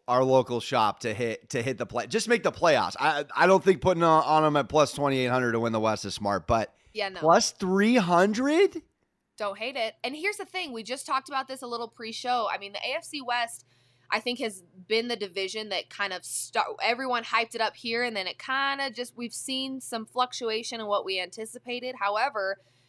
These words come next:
Speaker 2: you know, we have an answer for Russell Wilson. Maybe the reason that he's not performing the way we anticipated, he's got a little bit of an injury. So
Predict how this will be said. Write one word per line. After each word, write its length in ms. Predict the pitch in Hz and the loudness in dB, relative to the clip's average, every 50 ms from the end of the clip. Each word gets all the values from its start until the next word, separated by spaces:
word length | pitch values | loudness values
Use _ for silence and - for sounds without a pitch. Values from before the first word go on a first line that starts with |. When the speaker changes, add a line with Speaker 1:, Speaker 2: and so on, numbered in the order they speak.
| _ _ _ _ _ | _ _ _ _ _
Speaker 2:
you 80 | 320 330 | -4 0
know, 280 | 302 226 226 - - - - | 0 0 0 -2 -6 -10 -8
we 120 | 233 269 | -2 2
have 160 | 294 262 294 | 4 4 4
an 100 | 330 339 | 4 0
answer 400 | - 302 311 330 311 - 320 320 | -2 -2 -2 -2 -4 -4 -6 -6
for 140 | 311 - 294 | -4 -4 -2
Russell 360 | 247 254 247 262 - 294 277 | 0 0 0 0 -2 -4 -4
Wilson. 560 | 247 254 247 247 247 - 269 269 277 285 262 | -2 -2 -2 -2 -4 -4 -6 -6 -6 -6 -4
Maybe 320 | 220 196 202 226 240 262 269 | -2 -2 -2 -2 -4 -6 -6
the 100 | 247 254 | -6 -8
reason 380 | 214 233 233 240 240 254 269 | -6 -6 -6 -6 -6 -6 -6
that 100 | 247 220 | -6 -6
he's 260 | 214 226 226 220 208 214 | -6 -6 -6 -8 -6 -4
not 240 | 220 214 220 202 | -2 -2 -2 -4
performing 440 | - 240 - - 208 208 208 208 208 | -6 -14 -14 -8 -8 -6 -6 -8 -10
the 80 | 208 202 | -10 -8
way 180 | 196 196 196 | -6 -6 -6
we 200 | 196 196 202 196 | -6 -6 -4 -4
anticipated, 720 | 196 196 - 208 196 - - 196 - 214 208 208 220 220 220 | -4 -4 -6 -12 -16 -16 -16 -12 -8 -8 -6 -4 -4 -6 -6
he's 160 | 226 202 180 | -8 -14 -12
got 180 | - 190 185 185 | -8 -8 -8 -6
a 40 | 185 | -8
little 180 | 190 185 185 | -10 -10 -10
bit 100 | 185 190 | -12 -12
of 60 | 180 175 | -14 -12
an 100 | 175 170 | -14 -12
injury. 460 | - - 196 208 202 202 196 190 185 | -10 -12 -12 -12 -10 -8 -6 -6 -6
So 280 | - - 196 196 190 | -4 -2 -2 -2 -2